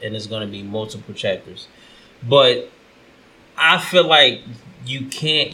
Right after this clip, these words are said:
have loyalty or respect without love. Now, let me, let me explain. I can't have loyalty and respect without love.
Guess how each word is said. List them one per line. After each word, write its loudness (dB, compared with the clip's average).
have 2
loyalty -4
or 0
respect -2
without -4
love. -8
Now, 4
let 2
me, 2
let 0
me 0
explain. -8
I 4
can't 0
have 2
loyalty -2
and -6
respect 0
without 0
love. -4